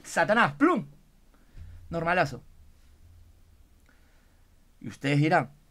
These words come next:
"Seguramente era un error de programación". No. Porque la medida que tomó la Coca,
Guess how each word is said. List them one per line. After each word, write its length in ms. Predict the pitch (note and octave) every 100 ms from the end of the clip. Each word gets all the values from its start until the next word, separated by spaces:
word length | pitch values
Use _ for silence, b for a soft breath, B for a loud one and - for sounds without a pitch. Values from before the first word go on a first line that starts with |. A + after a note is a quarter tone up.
| _ _ _ _ _ _
"Seguramente 680 | - - B2+ G3 E3+ F3+ E3
era 80 | E3
un 80 | D3
error 240 | C#3 E3
de 100 | D#3+
programación". 720 | D3+ C#3 A#2 A2+ A3 F3 - - _ _ _ _ _ _ _ _ _ _ _ _ _ _ _ _ -
No. 160 | G#3+ - - _ _ - - - - - - - - b b -
Porque 240 | G3 D#3
la 140 | F3 D#3
medida 400 | D#3+ G3+ A#3 A3
que 80 | C#3+
tomó 400 | D#3 E3 D#3 C#3+ _ _ _ _ _ _ _ -
la 200 | B2 A2
Coca, 360 | - C#3+ D3